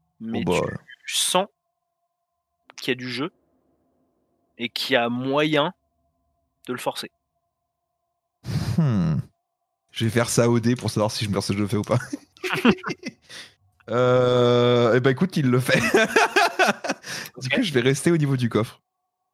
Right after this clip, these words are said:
Speaker 1: Tu prends, euh, la pioche que t'avais avec toi, t'es, tu fais un peu levier comme ça, et puis t'entends un, un clac,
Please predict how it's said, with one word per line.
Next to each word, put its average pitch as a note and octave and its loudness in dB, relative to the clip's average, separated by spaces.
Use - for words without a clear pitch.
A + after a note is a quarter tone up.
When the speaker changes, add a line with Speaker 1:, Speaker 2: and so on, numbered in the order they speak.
Speaker 1:
Tu - -8
prends, F3+ -2
euh, B2+ 0
la B2 -12
pioche - -4
que - -8
t'avais C3 0
avec B2+ 0
toi, D#3+ 0
t'es, B2+ -8
tu - -8
fais - 0
un C3 2
peu E3 -8
levier D#3+ 0
comme D3 -4
ça, D3+ 0
et D#3 -4
puis - -16
t'entends C3 0
un, - -14
un - -10
clac, - 0